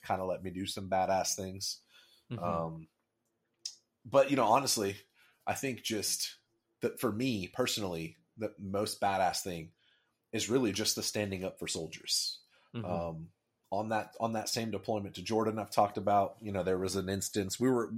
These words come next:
Speaker 1: so we were, we ran these Trojan trucks. The Trojan trucks, um, provide
Speaker 2: Mm-hmm.
Speaker 1: secured internet access to the N S A networks to soldiers who are deployed.
Speaker 2: Mm-hmm.
Speaker 1: Um,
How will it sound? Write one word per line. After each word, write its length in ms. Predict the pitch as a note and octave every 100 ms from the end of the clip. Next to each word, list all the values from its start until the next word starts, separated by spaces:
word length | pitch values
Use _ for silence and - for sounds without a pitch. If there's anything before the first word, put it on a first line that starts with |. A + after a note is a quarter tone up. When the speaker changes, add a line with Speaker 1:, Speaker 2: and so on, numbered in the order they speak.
| -
Speaker 1:
so 320 | C#3 A2 A2 _ _ - - -
we 180 | B2 C#3+
were, 260 | C3 B2
we 140 | A2+ B2
ran 240 | A#2 A2+
these 120 | F#2
Trojan 400 | - A2 A2 F2+
trucks. 320 | E2+ E2 - -
The 80 |
Trojan 360 | F2+ A2+ G#2 G2+
trucks, 440 | - G#2 - - -
um, 400 | F2 E2 D#2 D2+ _ -
provide 440 | G2 G2 F#2 F#2
Speaker 2:
Mm-hmm. 180 | A2+ G2 G2+ _ -
Speaker 1:
secured 480 | - - - A#2+ A2
internet 340 | G#2+ G#2+ F#2+
access 500 | G2 G2 - G#2 -
to 120 | - F2+
the 120 | F2+
N 120 | G2
S 140 | F#2+
A 80 | G2+
networks 560 | F2+ F2+ G2 F2+ - - -
to 60 |
soldiers 400 | - G2 F2 F#2+
who 120 | G#2+ F#2+
are 60 |
deployed. 480 | E2+ - D3 C#3+ C#3 - - - - - _ -
Speaker 2:
Mm-hmm. 60 |
Speaker 1:
Um, 400 | F#2 F2+ F2 F2